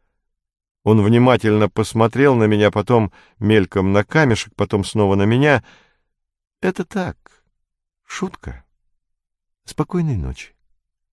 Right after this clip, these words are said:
Простите нас за беспокойство». Он повернулся и вышел, плотно закрыв за собой дверь. За окном взревели моторы, и свет фар снова скользнул по окну. Я посмотрел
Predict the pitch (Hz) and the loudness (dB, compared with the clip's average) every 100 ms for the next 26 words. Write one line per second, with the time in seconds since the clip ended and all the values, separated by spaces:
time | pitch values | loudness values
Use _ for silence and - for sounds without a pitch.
0 | _ - 123 120 - 165 80 73 69 - | _ -10 -8 -8 -8 -10 -8 -8 -10 -14
1 | - 104 117 92 - 80 - - - - | -16 -10 -8 -10 -12 -16 -16 -20 -20 -20
2 | - _ _ _ _ _ _ _ _ _ | -20 _ _ _ _ _ _ _ _ _
3 | _ _ _ _ _ 127 147 123 147 151 | _ _ _ _ _ 0 0 2 2 4
4 | 151 175 165 - 165 - 151 139 110 101 | 4 4 2 2 -2 0 0 2 2 0
5 | - 104 92 _ _ _ _ 95 123 151 | 0 0 0 _ _ _ _ 0 2 0
6 | 120 123 95 95 - 107 92 90 - 90 | 0 -2 0 -2 -2 -6 -4 -6 -4 -2
7 | 85 92 78 76 78 76 _ _ _ _ | 0 0 0 -2 -4 -6 _ _ _ _
8 | _ 90 107 107 110 135 123 85 95 110 | _ 0 4 4 2 2 2 0 0 2
9 | 113 107 104 104 98 143 160 156 139 - | 4 4 2 2 2 2 4 4 2 -2
10 | _ _ _ _ - 113 - 113 120 104 | _ _ _ _ -2 -2 0 2 2 0
11 | - 135 135 113 - 123 131 120 - 110 | 0 2 2 0 -2 2 4 2 0 0
12 | 104 90 104 107 90 101 98 - 92 87 | 0 -2 -2 -2 -2 0 0 0 -4 -4
13 | 73 - _ _ _ _ _ _ _ _ | -4 -10 _ _ _ _ _ _ _ _
14 | _ _ _ 92 104 - 98 95 98 104 | _ _ _ -4 -4 -4 -4 -2 0 0
15 | 104 | 0